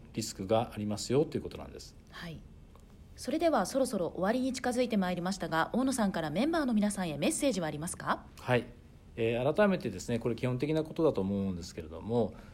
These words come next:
Speaker 1: チャプターの中で最初に起立して発表するのは、えー、自分自身のビジネスについて、そして二回目に起立して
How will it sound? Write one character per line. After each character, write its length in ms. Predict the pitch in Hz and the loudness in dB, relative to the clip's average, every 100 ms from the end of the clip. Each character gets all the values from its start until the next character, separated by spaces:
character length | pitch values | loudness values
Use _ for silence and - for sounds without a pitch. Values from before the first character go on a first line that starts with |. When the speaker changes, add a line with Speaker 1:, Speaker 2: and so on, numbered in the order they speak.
| - | -12
Speaker 1:
チ 100 | - | -8
ャ 20 | |
プ 100 | 110 | -4
タ 100 | - | 0
ー 20 | 131 | 2
の 80 | 131 | 2
中 260 | 147 143 | 6 6
で 320 | 113 95 82 - - - - | 6 4 0 -10 -20 -20 -2
最 220 | 127 151 | 4 4
初 140 | 170 | 4
に 100 | 156 | 0
起 120 | 139 | 2
立 220 | 143 143 135 | 0 0 -2
し 100 | - | 0
て 100 | 127 | 2
発 200 | 123 - | 0 -2
表 100 | 123 | -4
す 120 | 113 | -2
る 80 | 110 | -2
の 140 | 110 160 | 0 2
は、 240 | 147 - - - - | 2 0 -12 -20 -12
え 60 | 104 | -10
ー、 20 | |
自 120 | 95 104 | -6 -2
分 160 | 107 | -2
自 220 | 104 131 | -2 0
身 60 | 147 | 0
の 100 | 107 | 0
ビ 140 | 87 | -2
ジ 120 | 101 92 | -6 -6
ネ 80 | |
ス 120 | 82 82 | -10 -10
に 80 | |
つ 120 | - 78 | -12 -14
い 40 | |
て、 220 | - - - - - | -14 -16 -16 -20 -10
そ 160 | 135 | -8
し 60 | 123 | 0
て 260 | 156 147 - - - | 2 2 0 -16 -8
二 140 | 123 120 | -4 4
回 220 | 143 139 | 6 6
目 120 | 143 | 4
に 140 | 127 110 | 2 2
起 100 | 110 | -2
立 240 | 107 101 | -2 -6
し 120 | - | -4
て 280 | - 135 - | 2 2 0